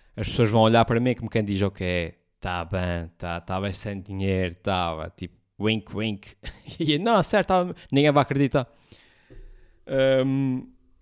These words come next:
e portanto eu fiquei assim, tipo, "Ah, essas boas ações,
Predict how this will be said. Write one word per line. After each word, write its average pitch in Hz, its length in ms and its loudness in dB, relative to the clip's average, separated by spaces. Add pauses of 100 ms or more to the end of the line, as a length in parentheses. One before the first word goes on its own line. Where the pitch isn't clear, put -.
(380)
e 135 120 0
portanto 127 380 -2
eu 113 60 -8
fiquei 110 400 -6
assim, 101 200 -8
tipo, 101 260 -10
"Ah, - 160 -10 (200)
essas 92 220 -4
boas 90 340 -2
ações, 98 540 -8